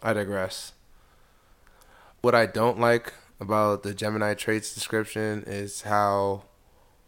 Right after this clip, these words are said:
they describe us as being, like, one person you see in the day and another person you see and you just don't even know 'em.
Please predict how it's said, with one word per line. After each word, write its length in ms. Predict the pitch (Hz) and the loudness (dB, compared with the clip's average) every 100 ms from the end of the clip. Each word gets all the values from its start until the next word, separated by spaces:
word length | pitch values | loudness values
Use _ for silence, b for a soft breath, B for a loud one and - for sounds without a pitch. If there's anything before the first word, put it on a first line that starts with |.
| _ _ - | _ _ -6
they 80 | |
describe 420 | 104 - 104 104 101 | -4 -2 0 0 -2
us 160 | 98 | -8
as 100 | 101 | -10
being, 300 | 101 104 98 | -6 -6 -6
like, 360 | 95 98 - - _ _ _ _ _ _ _ _ _ _ - _ _ - | -8 -12 -14 -20 _ _ _ _ _ _ _ _ _ _ -20 _ _ -6
one 300 | 110 110 107 | -2 -2 -2
person 520 | 110 107 - 107 104 | 0 0 0 -4 -4
you 100 | 101 | -6
see 280 | - 104 104 | -4 -4 -4
in 120 | 101 | -4
the 80 | 95 | -6
day 440 | 104 104 101 101 | -6 -4 -2 -4
and 100 | 98 | -6
another 280 | 98 95 98 | -6 -6 -8
person 480 | - 98 - 98 98 | -6 -8 -8 -10 -8
you 80 | 95 | -8
see 440 | - 101 98 95 | -6 -6 -6 -8
and 400 | 95 95 95 92 - | -8 -10 -10 -14 -14
you 100 | 95 | -12
just 200 | 92 101 | -10 -8
don't 180 | 101 101 | -8 -6
even 180 | 98 95 | -8 -6
know 280 | 101 101 | -4 -4
'em. 80 | 104 | -6